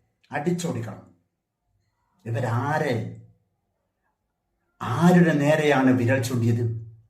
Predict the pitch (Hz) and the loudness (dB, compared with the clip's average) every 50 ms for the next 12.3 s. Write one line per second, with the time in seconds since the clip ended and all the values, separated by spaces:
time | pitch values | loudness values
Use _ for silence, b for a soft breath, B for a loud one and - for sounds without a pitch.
0 | _ _ _ _ _ _ _ _ _ _ _ _ _ - 117 - 165 170 170 165 | _ _ _ _ _ _ _ _ _ _ _ _ _ -8 -2 4 6 8 8 8
1 | 170 170 180 185 185 185 170 170 170 170 170 170 175 160 165 170 170 - - - | 8 6 4 4 2 2 4 4 6 6 6 4 2 0 -2 -4 -6 -8 -10 -16
2 | b b b b b b b b b - 147 165 175 175 175 175 175 185 185 185 | b b b b b b b b b 6 6 6 8 6 4 4 4 4 4 2
3 | 180 175 170 165 165 165 170 170 170 170 165 156 - 156 147 147 - - 175 170 | 2 2 4 4 4 2 2 0 0 0 0 0 2 4 4 4 4 2 0 0
4 | 170 - - 170 170 151 - 156 143 143 143 139 120 127 123 110 95 95 - - | 0 0 -2 -4 -4 -4 -4 -4 -4 -2 -2 -4 -4 -4 -6 -6 -8 -8 -12 -14
5 | - - _ _ _ _ _ _ _ _ _ _ _ _ _ _ _ _ - 120 | -18 -20 _ _ _ _ _ _ _ _ _ _ _ _ _ _ _ _ -8 -6
6 | 127 135 135 156 165 175 190 196 175 - 175 175 175 170 170 180 175 170 170 - | -4 -4 -2 0 2 4 4 4 2 0 0 0 0 0 0 2 4 4 4 2
7 | - 160 - - 165 175 185 190 175 196 - 175 131 117 113 - - - - - | 0 -2 0 4 8 8 8 8 6 4 2 0 -2 -2 -4 -10 -14 -16 -18 -20
8 | - - _ _ _ _ _ _ _ 131 131 131 147 156 156 - - 165 170 170 | -20 -20 _ _ _ _ _ _ _ -10 -8 -8 -6 -6 -6 -6 -6 -6 -6 -6
9 | - 185 170 170 165 165 175 185 180 185 185 185 160 143 - 143 143 143 139 127 | -6 -6 -6 -2 0 0 2 2 0 0 -2 -2 -2 -4 -4 -6 -10 -10 -8 -6
10 | 131 135 135 131 143 135 127 117 113 - - 127 117 113 117 117 117 113 117 117 | -6 -6 -6 -6 -6 -6 -6 -8 -8 -10 -10 -10 -10 -8 -8 -8 -8 -8 -8 -8
11 | 113 - b b b b b b b b b b - - 123 120 117 117 117 120 | -10 -12 b b b b b b b b b b -10 -6 -6 -4 -2 -2 -2 0
12 | 113 107 95 92 92 87 | 0 0 -2 -2 -4 -6